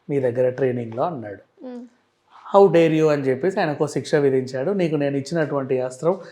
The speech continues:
Speaker 1: నీకు నచ్చినప్పుడు పనిచేయదు, దానికి నచ్చినప్పుడే అది పనిచేస్తది, అప్పటిదాకా నువ్వు వెయిట్ చేయి" అన్నట్టుగా ఒక శాపం.
Speaker 2: ఓకే.
Speaker 1: కర్ణుడి మరణానికి అనేక శా-, కారణాలు అనేది ఇందుకే.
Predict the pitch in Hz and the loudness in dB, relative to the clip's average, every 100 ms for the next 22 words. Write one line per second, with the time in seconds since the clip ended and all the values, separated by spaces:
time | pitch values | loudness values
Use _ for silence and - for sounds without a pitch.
0 | - - 175 165 143 127 170 165 165 151 | -12 0 2 4 0 0 0 2 2 0
1 | 135 139 135 127 220 - - - 151 165 | -2 0 0 0 -6 -12 -20 -2 4 4
2 | 180 170 160 170 156 160 143 139 135 139 | 6 4 2 0 2 2 2 0 -4 -2
3 | 127 - 123 180 - 151 151 151 151 156 | -4 -4 -8 -10 -6 -4 -2 0 0 0
4 | 135 135 131 127 131 120 123 165 208 135 | 2 4 2 0 -2 -4 -6 -4 -4 -6
5 | - 117 117 120 _ - - 269 254 254 | -8 -10 -10 -14 _ -20 -14 -10 -10 -10
6 | 233 - 185 202 214 208 185 180 185 180 | -6 2 4 6 4 4 4 4 4 0
7 | 175 165 160 175 170 160 160 143 135 135 | 0 4 4 4 0 0 2 2 0 -2
8 | 160 151 151 151 147 139 165 160 147 143 | 2 4 4 2 2 0 0 0 0 -4
9 | - | -6